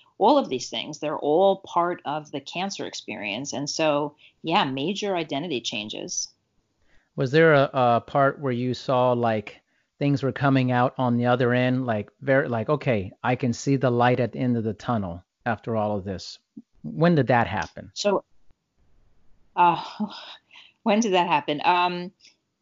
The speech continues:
Speaker 1: that happened, uh, I would say after, um, after my surgery in two thousand seven, and I started healing from my surgery, and I started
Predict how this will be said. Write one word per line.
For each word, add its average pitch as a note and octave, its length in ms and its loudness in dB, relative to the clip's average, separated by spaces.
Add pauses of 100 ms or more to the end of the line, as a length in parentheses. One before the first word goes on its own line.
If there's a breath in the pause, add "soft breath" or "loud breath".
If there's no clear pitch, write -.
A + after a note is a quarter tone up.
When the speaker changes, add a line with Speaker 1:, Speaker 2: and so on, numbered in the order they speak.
Speaker 1:
that F#3+ 380 2
happened, F3 640 -6 (760)
uh, D#3 380 2
I E3 140 -4
would E3+ 120 -2
say D#3 340 -2
after, F3+ 840 -4 (480)
um, D3+ 560 -4 (1000)
after A3+ 420 2
my F3 240 0
surgery A#3 840 -2 (100)
in E3+ 200 -2
two F#3 200 -2
thousand E3+ 380 0
seven, G3 720 -2
and D#3+ 180 0
I D3+ 80 0
started D#3 440 0
healing G3+ 400 -2
from A3 180 -2
my A3 120 2
surgery, A3 680 0
and E3 140 -2
I D#3+ 60 -2
started E3 520 -2